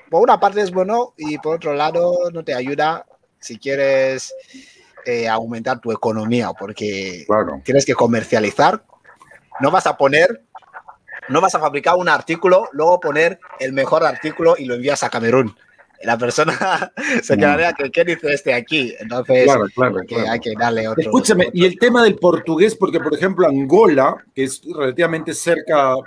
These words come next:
Speaker 2: eh, a Guinea Ecuatorial, hablan portugués. Mozambique más lejos,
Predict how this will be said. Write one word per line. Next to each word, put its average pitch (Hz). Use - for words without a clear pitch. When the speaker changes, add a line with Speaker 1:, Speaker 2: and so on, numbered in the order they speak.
Speaker 2:
eh, 123
a 123
Guinea 135
Ecuatorial, 160
hablan 180
portugués. 147
Mozambique 185
más 190
lejos, 196